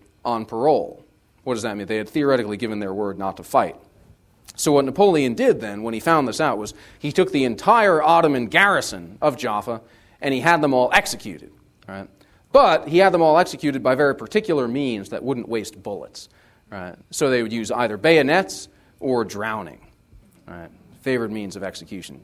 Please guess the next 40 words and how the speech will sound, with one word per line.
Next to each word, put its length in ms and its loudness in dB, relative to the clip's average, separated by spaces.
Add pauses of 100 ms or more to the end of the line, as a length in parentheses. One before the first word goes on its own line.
(120)
Don't 180 -10
waste 260 -14
bullets, 320 -14
right? 200 -14 (420)
Uh, 280 4 (1200)
in 120 2
any 200 4
event, 300 4
Napoleon's 520 4
army 320 4
was 180 -2
weakened 580 -2 (140)
heavily 400 2
by 220 -2
disease, 840 -14 (240)
all 60 -8
right, 160 -6
during 260 -2
his 180 -10
passage, 680 -10
uh, 180 -6
through 200 -10
Palestine 500 -8
and 100 -14
Syria. 320 -8 (320)
So 140 2
he's, 200 0
while 300 2
he's 160 4
retreating 460 0
back 240 2
to 80 -14
Egypt, 440 -6
now 200 -6
we 100 -4
see 160 -4
more 260 0
of 80 -4
his 140 -8
pragmatism. 680 -8